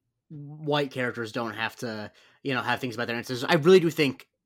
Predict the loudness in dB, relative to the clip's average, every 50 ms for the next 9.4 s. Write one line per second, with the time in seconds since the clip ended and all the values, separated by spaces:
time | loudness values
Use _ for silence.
0 | _ 4 4 4 4 4 0 0 0 -2 -2 -4 -4 -4 -6 -6 -6 -6 -8 -8
1 | -8 -4 0 0 2 0 0 -2 -6 -4 -4 -2 -2 -4 -4 -6 -6 -6 -4 -2
2 | -2 -4 -4 -4 -6 -6 -4 -4 -4 -4 -2 -4 -4 -4 -4 -8 -10 -8 -8 -6
3 | -6 -8 -8 -10 -12 -18 _ _ -6 -4 0 2 4 4 4 2 -2 -8 -8 -8
4 | -6 -4 -2 -2 -2 -2 -2 -2 -4 -6 -6 -16 -8 _ 0 0 0 0 -2 _
5 | 4 4 4 4 4 0 -2 0 0 0 0 -2 -4 -6 -6 -4 -4 -4 -2 -2
6 | -2 -4 -4 -6 -4 0 2 4 4 2 2 -4 -4 -4 -4 -6 -8 _ -4 -2
7 | -2 -2 -2 -4 -4 -4 -2 -2 -2 -4 -6 -8 -12 _ _ -20 -20 _ _ _
8 | _ 6 8 8 10 8 8 6 6 6 6 4 4 2 2 0 -2 0 -2 -2
9 | -2 -2 -2 -2 -4 -6 -10